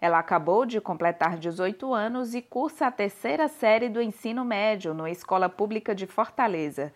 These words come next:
Assim como ela, o estudante de escola particular, Cauã Silva, de dezessete anos, também enfrentou dificuldades para estabelecer uma rotina de estudos, mas ele teve a chance de recorrer a novas soluções.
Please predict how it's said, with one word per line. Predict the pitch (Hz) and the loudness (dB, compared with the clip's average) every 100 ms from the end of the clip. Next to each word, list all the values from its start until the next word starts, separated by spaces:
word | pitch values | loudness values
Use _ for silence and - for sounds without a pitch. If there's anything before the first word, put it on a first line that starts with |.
| - | -8
Assim | 175 - 175 | -6 -4 -4
como | 214 220 254 | -2 2 4
ela, | 208 233 254 | 6 4 4
o | 196 | 2
estudante | 196 196 180 180 247 285 208 | 0 -2 2 2 2 -2 -4
de | 170 | -4
escola | - 180 170 | -2 2 4
particular, | 170 175 - 202 - 147 170 240 240 | 4 0 -2 -8 -2 4 6 6 4
Cauã | 185 170 202 262 | 2 4 2 -2
Silva, | - 226 254 233 175 | -6 -8 -6 -2 -2
de | 165 | -2
dezessete | 156 160 165 - 185 180 277 | -8 -4 -2 -2 -4 -4 -6
anos, | 233 220 254 - - | -4 -2 -4 -8 -2
também | 254 226 214 269 | 0 2 2 0
enfrentou | 349 330 285 240 214 214 | -2 -2 0 2 0 0
dificuldades | 226 247 - 285 208 196 214 208 - | -2 -8 -6 0 4 4 4 -2 0
para | 190 196 | 0 0
estabelecer | - 196 185 196 190 - 180 233 | 0 0 0 0 -2 -2 -2 0
uma | 226 | 0
rotina | 185 175 - 190 247 269 | 0 -4 -6 -6 -4 -4
de | 269 | -6
estudos, | 269 - 170 165 147 151 - | -8 -8 -6 -6 -6 -12 -8
mas | 185 170 190 269 | 2 4 4 2
ele | 262 240 262 | -2 -2 -2
teve | 254 262 | 0 0
a | |
chance | 262 247 233 233 190 | 0 -2 -2 -2 -4
de | 160 | -4
recorrer | 190 185 190 170 202 214 | -4 -2 -2 -2 0 2
a | 185 | 2
novas | 165 175 277 320 320 | 4 4 4 2 -2
soluções. | 294 269 262 254 156 143 143 - | -4 -4 -6 -4 -4 -4 -8 -18